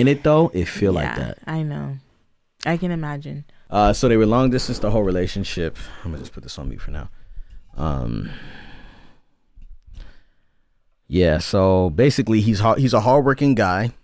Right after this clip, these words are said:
Speaker 1: but he's not hardworking when it comes to the relationship. It's really hard to give this woman advice because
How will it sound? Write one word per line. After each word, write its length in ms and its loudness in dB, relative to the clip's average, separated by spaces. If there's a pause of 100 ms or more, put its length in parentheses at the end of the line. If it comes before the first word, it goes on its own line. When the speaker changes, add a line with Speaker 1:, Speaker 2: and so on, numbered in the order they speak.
(220)
Speaker 1:
but 160 2
he's 180 -2
not 180 0
hardworking 540 4
when 80 0
it 80 -4
comes 220 -6
to 140 -4
the 100 -4
relationship. 760 -8 (720)
It's 160 -2
really 200 2
hard 200 0
to 60 -10
give 140 -6
this 140 -8
woman 200 -6
advice 460 -10 (440)
because 560 -2